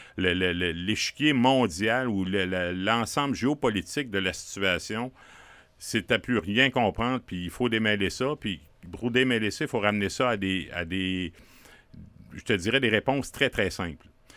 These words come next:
Dans le cas de l'Ukraine, ce qui est important, c'est qu'on sait que c'est toutes des forces de pays de l'otan qui sont sur place. Faut pas se surprendre qu'il y ait des ententes qui sont prises de Poutine avec Kim Jong-un concernant de l'armement qui est fourni de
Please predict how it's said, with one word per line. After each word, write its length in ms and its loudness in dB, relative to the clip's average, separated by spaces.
Dans 300 6
le 60 -2
cas 360 2
de 140 2
l'Ukraine, 640 0
ce 140 -12
qui 80 0
est 120 -2
important, 640 -2
c'est 220 -6
qu'on 300 -2
sait 320 -2
que 360 2
c'est 300 -6
toutes 200 -2
des 160 4
forces 640 -2
de 220 8
pays 300 2
de 100 -6
l'otan 300 0
qui 80 -16
sont 140 -4
sur 200 -6
place. 440 -10
Faut 180 6
pas 140 8
se 100 2
surprendre 480 0
qu'il 140 0
y 40 2
ait 20 -2
des 200 0
ententes 380 2
qui 100 -10
sont 220 2
prises 480 -4
de 160 2
Poutine 500 -2
avec 260 -4
Kim 200 0
Jong-un 440 -2
concernant 540 -2
de 60 -4
l'armement 480 -2
qui 180 -2
est 40 2
fourni 480 0
de 280 0